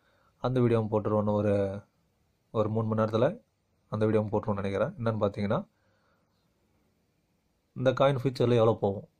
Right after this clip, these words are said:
அப்படின்றத பத்தியும் ஒரு சின்ன விளக்கம் கொடுத்து, அந்த காயினுடைய ம-, ஒரு அளவுக்கு கணிச்சு, அதையும் வந்து தெளிவா ஒரு விளக்கமா வீடியோ, விளக்கு மாதிரி வீடியோ கொடுத்து கண்டிப்பா போட்டுருவேன்.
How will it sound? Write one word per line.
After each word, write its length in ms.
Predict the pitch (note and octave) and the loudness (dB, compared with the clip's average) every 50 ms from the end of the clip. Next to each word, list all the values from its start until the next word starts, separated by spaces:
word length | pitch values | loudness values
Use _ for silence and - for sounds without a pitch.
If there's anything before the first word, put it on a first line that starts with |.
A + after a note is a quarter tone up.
| _ _ | _ _
அப்படின்றத 460 | A2+ G#2 G#2+ A2 G#2+ G#2 G#2 G2+ - G#2 | -4 -2 -2 -2 -2 -4 -4 -4 -4 -2
பத்தியும் 360 | A2 G#2 G2+ - A2+ A#2 D#3+ - _ _ _ _ _ _ _ _ | -2 -4 -2 -2 -4 -6 -6 -8 _ _ _ _ _ _ _ _
ஒரு 100 | - G#2+ - | -6 -6 -4
சின்ன 240 | - A2+ G#2+ A2+ A2 | -4 -4 -2 0 2
விளக்கம் 420 | G#2+ G#2 G#2 G#2 G#2 - A2 G#2 | 2 0 0 -2 -4 -4 -6 -6
கொடுத்து, 280 | G2+ G2 G2+ - - C#3+ - - _ - | -6 -6 -6 -6 -8 -8 -8 -10 _ -6
அந்த 140 | G#2+ G#2 G#2 - | -4 -4 -2 0
காயினுடைய 360 | - G#2 G#2 G#2 G2+ G2 G2 G2 | 2 2 2 2 0 -2 -4 -4
ம-, 240 | G2+ G2+ G2 G2 F#2+ G2 | -4 -4 -4 -2 -2 -2
ஒரு 160 | G2 G2 G2 | 0 0 0
அளவுக்கு 340 | F#2+ G2+ G2+ G2 - - G#2 | 0 0 -2 -2 -4 -6 -6
கணிச்சு, 420 | - - G#2 G#2 G#2 - - E3 G3+ - _ _ | -4 -4 -4 -4 -4 -4 -6 -8 -8 -8 _ _
அதையும் 340 | - G#2 G#2 A2 A2 A#2 | -6 -4 -2 0 0 -2
வந்து 200 | A#2 A2 A2 C#3 F#3+ - _ _ _ _ _ - | -2 -2 -4 -6 -6 -8 _ _ _ _ _ -6
தெளிவா 260 | - A2 G#2+ G#2 A2 G#2+ | -4 -2 0 2 2 2
ஒரு 180 | G#2 G2+ G2+ G2 F#2+ F#2+ | 2 2 0 -2 -2 -4
விளக்கமா 400 | G2+ G2+ G2+ G2+ - A2+ G#2+ G#2 G2+ G2+ | -4 -4 -4 -6 -6 -6 -6 -4 -4 -2
வீடியோ, 220 | G#2 G2+ G#2+ G#2 | -2 0 0 0
விளக்கு 300 | G#2 G#2+ G#2+ G#2+ - - | 0 0 0 0 0 -2
மாதிரி 200 | G#2+ G#2 G#2+ G#2 | -2 0 0 0
வீடியோ 180 | G#2+ G#2+ G#2+ G2+ | 0 0 -2 -2
கொடுத்து 280 | G2+ G2 - - B2+ B2 | -2 -4 -6 -8 -8 -6
கண்டிப்பா 280 | - - G2 G#2+ G#2 | -6 -4 -2 0 -2
போட்டுருவேன். 460 | G#2 - G2+ - - - G#2 C3 G#3 | 0 -2 -4 -4 -2 -2 -4 -4 -4